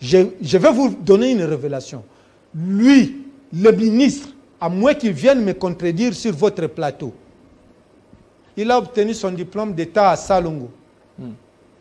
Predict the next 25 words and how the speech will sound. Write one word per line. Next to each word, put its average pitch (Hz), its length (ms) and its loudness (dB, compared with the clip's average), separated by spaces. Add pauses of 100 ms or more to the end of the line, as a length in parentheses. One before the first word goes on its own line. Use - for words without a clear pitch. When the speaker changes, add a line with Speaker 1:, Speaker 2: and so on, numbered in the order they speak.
(680)
Speaker 1:
Section 214 480 0
commerciale. 165 640 -2 (260)
Cette 381 340 0
école 285 340 4
d'institut 220 480 0
Salongo 226 640 2
n'avait 190 320 4
pas 262 160 4
d'arrêté. 151 500 -4 (360)
Speaker 2:
Et 156 120 4
actuellement, 165 440 4
elle 156 120 6
est 151 80 4
fermée 151 260 0
Speaker 1:
Non, 277 200 8
Speaker 2:
aussi. 254 120 6
Speaker 1:
attendez. 202 440 2
Speaker 2:
Elle 523 100 8
est - 120 4
fermée, 190 280 2
non ? 147 160 -2
Speaker 1:
Elle 190 100 4
n'est 190 100 4
pas 349 240 6
fermée. 202 480 2